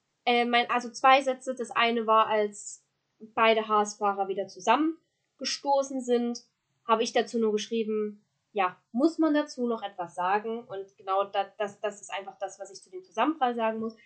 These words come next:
Nikita Mazepin hat dann das Rennen vorzeitig beenden müssen. Und ich habe da, ich, ich, ich wusste nicht genau, ob es technischer Defekt war oder selbstverschuldet. Ich habe mir dazu aufgeschrieben,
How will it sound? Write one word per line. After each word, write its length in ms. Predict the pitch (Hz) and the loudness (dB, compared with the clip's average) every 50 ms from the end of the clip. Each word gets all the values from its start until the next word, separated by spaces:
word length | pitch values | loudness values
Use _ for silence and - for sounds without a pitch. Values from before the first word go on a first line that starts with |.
| _ _ _ | _ _ _
Nikita 380 | - 240 226 - 254 - 247 226 | -6 -6 -6 -6 -6 -4 -2 0
Mazepin 500 | 220 214 208 208 208 - - 208 208 - - | 0 0 0 -2 -4 -8 -8 -8 -8 -8 -8
hat 180 | - 214 208 - | -10 -10 -2 0
dann 360 | 202 196 196 196 196 202 202 | 0 0 0 -2 -8 -10 -10
das 200 | - 202 196 - | -10 -10 -6 -2
Rennen 360 | 208 202 202 202 202 202 202 202 | -2 0 0 -2 -4 -6 -10 -8
vorzeitig 560 | - 233 208 208 - 208 208 202 196 196 - - | -6 -6 -6 -4 -2 -2 -2 -2 -4 -8 -8 -4
beenden 420 | - - 214 254 294 285 - - | -4 -4 -4 -4 -6 -8 -10 -10
müssen. 560 | 285 269 277 269 269 277 262 262 269 269 _ _ _ _ _ _ _ _ - | -8 -6 -6 -6 -6 -8 -8 -8 -8 -12 _ _ _ _ _ _ _ _ -2
Und 100 | 247 240 | -2 -2
ich 160 | 233 208 233 | 0 2 4
habe 180 | 226 226 226 220 | 4 4 4 4
da, 80 | 220 | 2
ich, 160 | - - - | -2 -4 -6
ich, 160 | - 240 - - | -8 -10 -12 -12
ich 140 | - 226 - | -14 -12 -10
wusste 220 | 233 233 - - 226 | -10 -10 -8 -6 -6
nicht 180 | 220 214 - | -6 -6 -8
genau, 500 | - 208 202 196 196 202 208 202 208 - _ _ _ _ _ _ | -6 -2 2 4 4 4 4 2 -2 -8 _ _ _ _ _ _
ob 160 | - 220 214 | -2 -2 -2
es 140 | 208 202 - | -4 -8 -6
technischer 440 | - 247 269 269 262 254 247 262 254 | -2 -2 -2 0 -2 -4 -4 -6 -6
Defekt 380 | 247 220 - 240 233 - _ | -6 -8 -8 -8 -8 -6 _
war 260 | 233 220 214 214 - | -4 -2 0 0 0
oder 260 | 208 208 202 196 196 190 | 0 0 2 0 0 0
selbstverschuldet. 640 | - - 226 247 262 - - 226 233 233 226 214 202 214 | -2 -4 -4 -4 -4 -6 -10 -8 -6 -4 -4 -4 -4 -2
Ich 100 | 226 - | 0 2
habe 140 | 269 226 | 2 2
mir 180 | 226 220 214 202 | 2 2 0 0
dazu 120 | 196 - | 0 0
aufgeschrieben, 580 | - 214 214 - - - - 208 208 202 - _ | -2 -2 -2 -4 -10 -10 -8 -6 -6 -6 -8 _